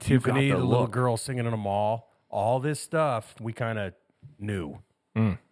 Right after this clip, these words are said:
Speaker 1: And then you get, like, Bon Jovi, Metallica,
Speaker 2: Oh.
Speaker 1: Guns N' Roses.
Speaker 3: I mean,
Speaker 2: Yeah.
Speaker 3: there's a bunch more listed there that I've heard of these bands,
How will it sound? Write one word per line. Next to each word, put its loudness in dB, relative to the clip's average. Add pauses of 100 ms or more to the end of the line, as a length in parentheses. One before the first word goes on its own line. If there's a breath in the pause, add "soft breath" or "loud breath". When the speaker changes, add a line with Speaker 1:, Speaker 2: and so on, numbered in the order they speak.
(140)
Speaker 1:
And 0
then 2
you 2
get, -2
like, -6
Bon -2
Jovi, 0
Metallica, 0 (340)
Speaker 2:
Oh. 0 (480)
Speaker 1:
Guns 0
N' -2
Roses. -2 (1000)
Speaker 3:
I -2
mean, 6
Speaker 2:
Yeah. 6 (280)
Speaker 3:
there's 2
a 4
bunch 0
more 2
listed -2
there 4
that -2 (100)
I've 2
heard 2
of 0
these -2
bands, 0